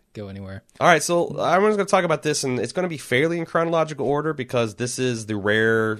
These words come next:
Speaker 2: Leftovers episode that has a single narrative thread, a single point of view that goes throughout, um, and I don't really wanna miss anything.
Speaker 1: Well, you start off before anything,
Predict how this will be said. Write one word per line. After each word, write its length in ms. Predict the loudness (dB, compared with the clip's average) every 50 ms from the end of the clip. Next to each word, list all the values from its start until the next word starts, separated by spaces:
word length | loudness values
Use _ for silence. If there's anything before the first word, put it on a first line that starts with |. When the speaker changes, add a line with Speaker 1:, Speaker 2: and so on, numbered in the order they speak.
| -8
Speaker 2:
Leftovers 580 | -12 -8 -4 -2 -2 -2 -2 -2 -4 -4 -2 -2
episode 500 | -4 -4 -4 -6 -6 -4 -2 -2 -2 -2
that 120 | -2 -2
has 160 | -2 -2 -2 -4
a 60 | -6
single 280 | -6 -4 -4 -2 -2
narrative 420 | 0 0 0 0 0 -2 -4 -10 -10
thread, 420 | -6 -4 -2 0 0 -2 -2 -4
a 40 | -6
single 280 | -6 -6 -4 -4 -4 -4
point 240 | -2 -2 -2 -2
of 80 | -2 -4
view 260 | -6 -8 -8 -6 -6 -6
that 100 | -8 -8 -8
goes 220 | -6 -8 -8 -8
throughout, 520 | -8 -6 -4 -2 0 0 0 -2 -2 -6 _ _ _ _ _ _ _ _ _ -8
um, 540 | -4 -2 -2 -2 -2 -2 -2 -4 -4 -6 -4
and 100 | -2 -2
I 80 | -2 -2
don't 160 | -2 -2 -2
really 160 | -2 0 0
wanna 160 | 0 0 0 -2
miss 260 | -2 -4 -4 -4 -6
anything. 580 | -6 -8 -8 -6 -6 -6 -6 -6 -6 -8 -10 -12 -16 _ _ _ _ _ -6
Speaker 1:
Well, 60 | -6
you 60 | -4
start 280 | -2 2 4 4 6 6
off 200 | 6 4 4 2
before 320 | -2 -6 -4 -2 0 0
anything, 580 | 0 0 0 -2 -4 -6 -10 -10 -10 -12 -14